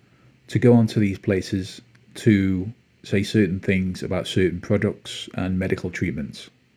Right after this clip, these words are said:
And there's also, uh, governments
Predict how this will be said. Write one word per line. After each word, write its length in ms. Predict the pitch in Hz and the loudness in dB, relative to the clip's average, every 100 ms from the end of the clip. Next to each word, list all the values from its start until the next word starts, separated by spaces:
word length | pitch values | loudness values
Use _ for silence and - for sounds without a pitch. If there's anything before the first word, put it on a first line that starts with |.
| _ _ _ _ _ _ _ - | _ _ _ _ _ _ _ 0
And 160 | 101 | 2
there's 160 | 110 - | 2 4
also, 460 | 135 131 120 113 107 _ _ _ _ _ _ _ _ _ _ _ _ _ _ _ - | 2 6 6 4 2 _ _ _ _ _ _ _ _ _ _ _ _ _ _ _ 2
uh, 180 | 113 104 - - - - | 4 4 0 -2 -6 6
governments 800 | 147 127 92 80 - - - | 6 8 4 2 -6 -8 -10